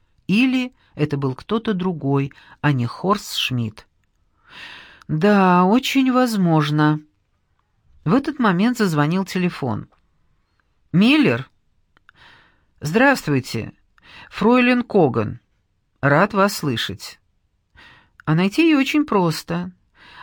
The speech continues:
Она в данную минуту как раз находится в моём кабинете. Передаю трубку". "Это вас, графиня". Звонила Анна.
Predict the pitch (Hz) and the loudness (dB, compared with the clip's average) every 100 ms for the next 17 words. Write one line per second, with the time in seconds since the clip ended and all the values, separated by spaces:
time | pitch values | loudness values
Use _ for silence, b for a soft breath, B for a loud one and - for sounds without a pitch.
0 | B 185 196 185 180 175 165 160 156 214 | B 0 0 2 2 2 2 0 0 -2
1 | 285 214 - 170 165 - 151 - 196 240 | -2 -2 0 -2 -2 0 -2 0 -2 -2
2 | 254 269 214 151 165 208 240 208 156 123 | -4 -4 0 0 0 -2 -2 -2 0 -2
3 | 113 - 120 - _ _ _ - 247 226 | -4 -6 -10 -10 _ _ _ -6 -2 2
4 | 190 180 202 135 117 - 120 - _ _ | 2 0 -2 -4 -6 -10 -12 -12 _ _
5 | _ _ - 139 165 208 123 110 139 - | _ _ -12 -8 -4 -4 -4 -4 -6 -6
6 | 127 95 - _ _ _ _ _ _ _ | -8 -8 -12 _ _ _ _ _ _ _
7 | _ 135 156 170 190 220 226 226 196 170 | _ -8 -2 0 2 2 2 2 2 2
8 | 135 110 107 | 2 -4 -8